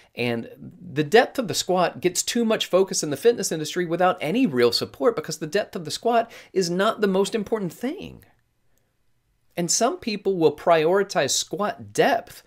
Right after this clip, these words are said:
over spinal stability, which is certainly not the best option. So shallow squats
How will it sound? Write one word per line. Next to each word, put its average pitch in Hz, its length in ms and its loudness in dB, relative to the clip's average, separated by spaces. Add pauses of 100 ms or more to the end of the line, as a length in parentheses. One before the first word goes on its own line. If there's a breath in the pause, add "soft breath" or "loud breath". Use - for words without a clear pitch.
(280 loud breath)
over 160 240 4
spinal 156 400 0
stability, 147 560 -4
which 127 200 -8
is 123 120 -6
certainly - 1160 -6
not 95 440 -12
the 107 100 -16 (380)
best - 640 -18 (680)
option. 175 460 -16 (1600)
So 135 320 -6
shallow 139 420 -4
squats - 640 -12